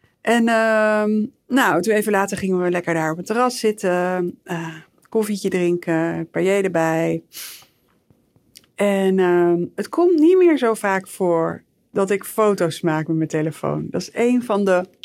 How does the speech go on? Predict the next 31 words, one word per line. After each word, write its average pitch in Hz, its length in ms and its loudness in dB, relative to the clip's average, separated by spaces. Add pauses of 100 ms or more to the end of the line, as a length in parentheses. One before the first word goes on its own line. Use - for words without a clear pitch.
(180)
bijeffecten 196 1200 0 (320)
van 170 320 -6
stoppen 202 380 -4
met 175 120 -2
social 165 340 -2
media. 156 480 -2 (800)
Het - 80 -20
is - 80 -16
echt, - 340 -10
eh, 202 480 -2
heel 214 340 0
opvallend. 170 680 -4 (120)
Ik - 80 -16
heb, 185 140 -4
maak 202 180 -2
bijna 240 220 0
geen 208 140 -4
foto's 165 400 -4
meer. 165 300 -6 (320)
Maar 254 120 0
wij 254 100 2
zaten 233 280 0
daar 202 140 0
zo 196 120 0
lekker. 185 400 0
Het 180 120 -6
was 185 200 -12
zo 214 240 2
mooi, 190 420 0
Frans 180 340 -2
terras. 165 580 -4